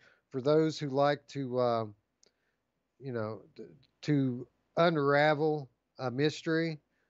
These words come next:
Uh, that's very much what's going on here. Um, I, again, uh, graphically looks pretty good. The sound effects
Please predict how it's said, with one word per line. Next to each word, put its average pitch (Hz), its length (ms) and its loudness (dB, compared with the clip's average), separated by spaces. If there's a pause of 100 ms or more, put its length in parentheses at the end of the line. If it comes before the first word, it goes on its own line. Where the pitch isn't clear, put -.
(220)
Uh, 120 240 0
that's 143 220 0
very 160 240 4
much 156 280 0
what's 127 240 -4
going 127 340 -4
on 143 220 -2
here. 113 340 -6 (440)
Um, 135 520 2 (1400)
I, 151 160 -2 (300)
again, 156 600 2
uh, 127 460 0 (1120)
graphically 170 800 0 (360)
looks 160 200 -4
pretty 160 260 0
good. 151 300 2
The 135 60 -6
sound 185 360 0
effects 156 560 -2